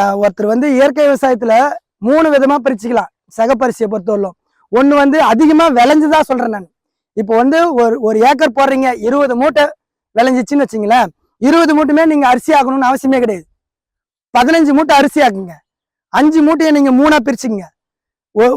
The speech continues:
ஒரு மூணு மூட்டை விதை நெல், ரெண்டு மூட்டை அவல் பண்ணுங்க, சகப்பரிசியில அவல் பண்ணுங்க. ரெண்டு மூட்டை அவல் தாராளமா ஓட்டலாம்.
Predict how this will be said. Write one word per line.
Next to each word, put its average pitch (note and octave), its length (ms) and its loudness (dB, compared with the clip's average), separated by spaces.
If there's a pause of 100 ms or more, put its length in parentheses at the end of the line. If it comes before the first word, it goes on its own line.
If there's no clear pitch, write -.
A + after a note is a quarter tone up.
ஒரு A#3 240 4 (180)
மூணு E4 240 2
மூட்டை D4+ 220 2 (120)
விதை B3+ 220 2
நெல், A#3 160 -2 (200)
ரெண்டு C4+ 240 2
மூட்டை C#4+ 260 0
அவல் D4 200 0
பண்ணுங்க, G#3 320 -4
சகப்பரிசியில A3+ 480 -4 (640)
அவல் C4+ 240 0
பண்ணுங்க. A3+ 280 -2 (220)
ரெண்டு D4 220 0
மூட்டை D4+ 240 0
அவல் D4+ 160 2 (100)
தாராளமா D4 480 2
ஓட்டலாம். A3 280 -4